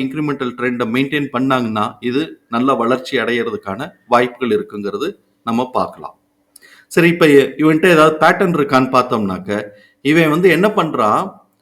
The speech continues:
நார்மலா செப்டம்பர், டிசம்பர் மேல ஏறுறான்.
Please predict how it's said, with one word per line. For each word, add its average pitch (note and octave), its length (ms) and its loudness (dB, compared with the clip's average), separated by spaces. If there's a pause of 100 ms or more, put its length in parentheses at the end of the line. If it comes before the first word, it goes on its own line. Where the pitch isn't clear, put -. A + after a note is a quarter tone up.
(160)
நார்மலா D#3 600 4 (160)
செப்டம்பர், F#3 640 -2
டிசம்பர் D#3+ 520 -2 (300)
மேல C#3+ 240 -2 (100)
ஏறுறான். A2+ 380 -2